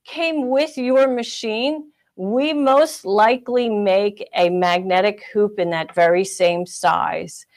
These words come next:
And if we do, it will work with your machine. Mm-hmm.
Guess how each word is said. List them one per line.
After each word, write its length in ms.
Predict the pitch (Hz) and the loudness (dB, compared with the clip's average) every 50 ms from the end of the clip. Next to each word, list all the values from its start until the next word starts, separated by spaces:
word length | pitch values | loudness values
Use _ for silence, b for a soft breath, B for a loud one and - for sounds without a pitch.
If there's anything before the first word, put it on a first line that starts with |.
| b b b b _ | b b b b _
And 200 | 175 175 175 - - | -2 -2 -2 -4 -2
if 240 | 185 190 196 196 - | -2 -2 -2 -2 -4
we 220 | 247 269 285 262 | -2 0 0 0
do, 560 | 233 - 294 285 220 190 - - 190 214 - _ - | 0 0 2 4 4 4 2 0 -4 -6 -8 _ -4
it 160 | 185 180 - | -4 -2 0
will 180 | 180 196 214 214 | 2 2 2 2
work 320 | 185 190 185 175 - _ | 2 0 -2 -2 -2 _
with 220 | 170 165 165 _ | -8 -10 -8 _
your 100 | - - | -8 -8
machine. 560 | 151 151 151 151 - - - - - - 151 _ _ _ _ _ _ 175 | -6 -6 -8 -8 -10 -12 -12 -12 -14 -16 -18 _ _ _ _ _ _ -18
Mm-hmm. 320 | 175 160 180 170 170 175 | -16 -14 -14 -14 -14 -14